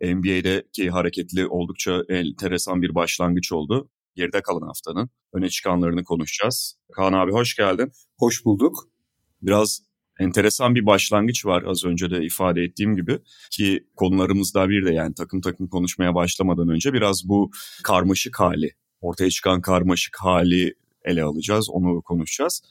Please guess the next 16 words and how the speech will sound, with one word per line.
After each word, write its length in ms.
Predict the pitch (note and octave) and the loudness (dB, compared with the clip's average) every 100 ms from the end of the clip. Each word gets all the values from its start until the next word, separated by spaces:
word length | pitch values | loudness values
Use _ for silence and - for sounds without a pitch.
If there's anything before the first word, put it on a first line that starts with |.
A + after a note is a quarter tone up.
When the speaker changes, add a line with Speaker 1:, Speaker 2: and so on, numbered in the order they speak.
| _ - | _ -4
Speaker 1:
Fakat 320 | - A#2 - | -2 0 -2
istersen 540 | - - A2+ - A2 | -2 2 2 4 4
başlamadan 580 | G#2+ G#2 - A#2 G2+ G2 | 6 4 2 2 4 4
önce 380 | G2 G2 B2 B2+ - _ - | 2 2 2 0 -4 _ -8
MediaMarkt'la 680 | F#2 G#2 G#2 G2+ G2+ G2+ G2+ | 0 2 4 4 2 2 2
ilgili 680 | E2 G2+ F#2+ G2+ G#2 - G#2 | 4 2 2 2 2 -2 -2
duyurumuzu 880 | G#2 G#2 G#2 G2+ F#2+ F#2+ G#2+ G#2 - | 2 2 4 2 2 0 2 2 2
yapalım. 480 | F#2+ F#2+ F2+ A2 - | 0 2 0 -2 -6
Hatırlatma, 520 | - F2+ G#2 G2+ E2 G#2+ | -6 -2 0 2 2 0
Speaker 2:
Hı 20 | |
hı 220 | A#2+ D2+ | -2 -6
hı. 80 | D2+ | -6
Speaker 1:
daha 440 | B2+ - _ F2 D#2+ | -12 -14 _ -6 -2
doğrusu 340 | E2 F2+ - | -2 -4 -6
Şahane 460 | - F#2+ F#2+ G2+ G#2 | -2 0 2 0 0
Kasım 480 | G#3 - G2 F#2+ | -2 -2 -4 -6